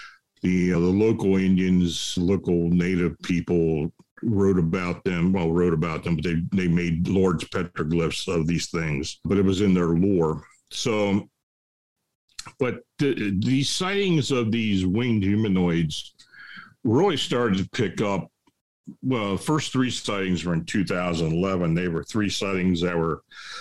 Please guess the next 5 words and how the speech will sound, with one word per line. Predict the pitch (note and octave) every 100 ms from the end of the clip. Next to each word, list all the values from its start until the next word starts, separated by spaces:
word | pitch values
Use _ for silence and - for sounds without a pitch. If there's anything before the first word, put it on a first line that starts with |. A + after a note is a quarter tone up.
| - -
sent | - B2 G2+
into, | G2+ G2 F#2+ - G2+ G2 F#2 F2+
uh, | F2 E2
mufon | E2 F#2 G#2 G2+ F2 E2 D#2+ D#2+ - _ - _ _ - - - _ -
of | E2+